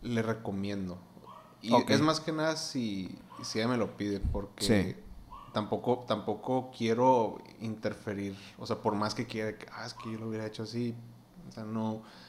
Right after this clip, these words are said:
Speaker 1: nada más voy a terminar, eh, peleándome o, o algo. Entonces es un, a menos que,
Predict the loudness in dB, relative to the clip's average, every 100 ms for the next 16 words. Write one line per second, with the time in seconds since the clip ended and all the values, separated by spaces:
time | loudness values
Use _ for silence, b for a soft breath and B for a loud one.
0 | B 0 2 4 4 2 0 0 -2 -4
1 | -16 -20 -10 -2 0 0 -2 -8 -14 -12
2 | -4 0 2 2 0 0 -2 -4 -4 -6
3 | -2 2 4 4 0 -6 -2 -2 0 -2
4 | -2 B B B B B B -4 2 4
5 | 4 4 0 -2 -2 0 -2 -6